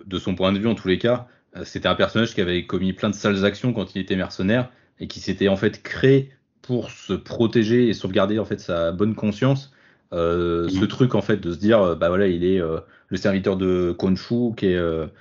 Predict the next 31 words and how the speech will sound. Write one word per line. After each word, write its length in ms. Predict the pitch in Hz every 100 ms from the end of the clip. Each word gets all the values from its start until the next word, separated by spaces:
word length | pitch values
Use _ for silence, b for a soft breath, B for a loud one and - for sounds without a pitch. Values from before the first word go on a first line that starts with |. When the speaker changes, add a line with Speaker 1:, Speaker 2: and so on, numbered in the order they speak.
| b b
Speaker 1:
un 120 | 90 90
dieu, 260 | 98 117
enfin 180 | 110 92
voilà, 180 | 95 101
qui 60 |
s'était 220 | 101 92 90
transformé 360 | 98 95 92
en 60 | 92
Speaker 2:
Mhm. 60 |
Speaker 1:
avatar 360 | 107 95 104 107
pour 140 | -
lutter 240 | 98 98 92
contre 240 | 92 -
le 40 | 92
mal 280 | 120 117 B B
et 60 | -
que 60 | -
c'était 240 | 95 90
juste 320 | 98 104 -
une 240 | 92 85 - 95
justification 840 | 90 92 - 98 92 101 95 113
en 40 |
fait 260 | - 92 92
des 380 | 87 85 82 -
morts 240 | 90 107
qui 140 | - -
pouvaient 180 | 85
peser 240 | 90 92 98
sur 160 | 95
sa 120 | - 95
conscience. 500 | 98 - 98 -